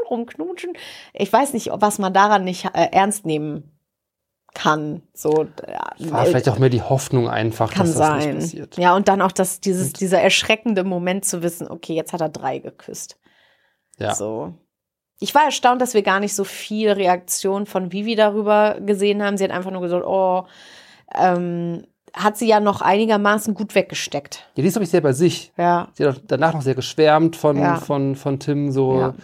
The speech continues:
Speaker 2: sieht ihn an, findet ihn den schönsten Mann, den sie je gesehen hat. Ich
Speaker 1: Mhm.
Speaker 2: glaube, es ist so ein bisschen, sie kann das ausblenden und kann sich grad so sehr auf, auf, auf, auf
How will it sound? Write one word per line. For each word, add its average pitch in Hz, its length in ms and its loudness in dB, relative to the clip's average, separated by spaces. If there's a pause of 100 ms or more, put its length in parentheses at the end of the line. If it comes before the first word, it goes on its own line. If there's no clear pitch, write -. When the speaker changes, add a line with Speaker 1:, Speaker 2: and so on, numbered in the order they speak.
(260)
Speaker 2:
sieht 127 160 -2
ihn 127 100 -6
an, 147 360 2
findet 139 240 -2
ihn 131 80 -2
den 127 80 -2
schönsten 156 420 0
Mann, 135 140 2
den 139 80 -2
sie 135 80 -2
je 135 60 0
gesehen 135 380 2
hat. 143 140 2
Ich - 60 -2
Speaker 1:
Mhm. - 40 -4
Speaker 2:
glaube, 135 160 4
es 143 60 -4
ist 135 80 -4
so 147 40 0
ein 147 40 2
bisschen, 139 400 0 (420)
sie - 80 -6
kann 147 140 0
das 135 100 0
ausblenden 139 640 4
und 135 120 -2
kann 147 200 -2
sich 139 140 -6
grad 131 160 0
so 139 80 0
sehr 143 280 6
auf, 127 240 2
auf, - 320 -4
auf, - 440 -8
auf 135 260 -4